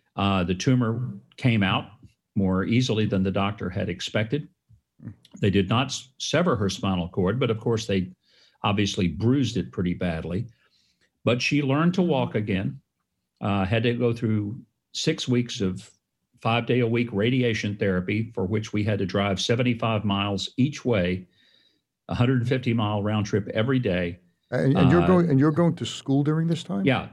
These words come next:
Speaker 1: I'd, we'd get up at four thirty in the morning. We'd drive to Little Rock at seven o'clock in the morning. She'd do the radiation. We'd drive back. I'd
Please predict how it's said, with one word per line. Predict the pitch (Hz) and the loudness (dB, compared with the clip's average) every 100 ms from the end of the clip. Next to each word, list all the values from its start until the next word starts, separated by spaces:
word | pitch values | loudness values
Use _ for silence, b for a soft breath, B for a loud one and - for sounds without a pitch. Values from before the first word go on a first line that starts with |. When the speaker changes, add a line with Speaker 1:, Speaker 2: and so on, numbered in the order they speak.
| - | -4
Speaker 1:
I'd, | 117 113 - | -4 -4 -2
we'd | 120 | -2
get | 123 135 | 2 0
up | 131 | 0
at | 104 - | -4 -2
four | 147 | 0
thirty | 147 151 147 | 0 0 2
in | 135 | 2
the | |
morning. | 120 120 120 123 | 2 0 0 -2
We'd | - 90 | -2 -2
drive | 117 123 131 | 0 0 0
to | 113 | -2
Little | 120 117 | -2 0
Rock | 110 104 107 | -2 -2 -4
at | 123 | -4
seven | - 135 135 | 0 0 0
o'clock | 127 127 123 117 | -2 0 -2 -2
in | |
the | 107 | -2
morning. | 104 107 104 101 | -2 -2 -2 -4
She'd | - 113 110 | -2 -2 -2
do | 113 110 | 0 0
the | 101 | 0
radiation. | 104 104 101 113 113 101 - | -2 0 0 0 0 -2 0
We'd | 98 | -2
drive | 101 104 98 90 | -2 -2 -2 0
back. | 107 113 110 - | 0 0 -4 -4
I'd | 104 104 | -4 -4